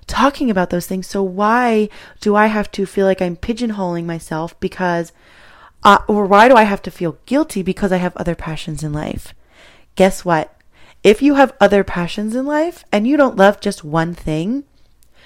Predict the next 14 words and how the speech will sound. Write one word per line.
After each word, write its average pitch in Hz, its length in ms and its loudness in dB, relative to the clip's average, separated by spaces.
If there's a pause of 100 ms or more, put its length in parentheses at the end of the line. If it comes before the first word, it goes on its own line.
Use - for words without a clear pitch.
(200)
congratulations, 202 1080 0 (480)
you're 190 340 0
a 180 40 6
human 175 380 -4
being. 147 360 -4 (640)
You 233 220 4
are 220 140 8
a 185 40 6
human 247 380 2
being 208 260 4
that 180 120 4
has 175 200 0
multiple 180 640 -2
interests. - 500 -10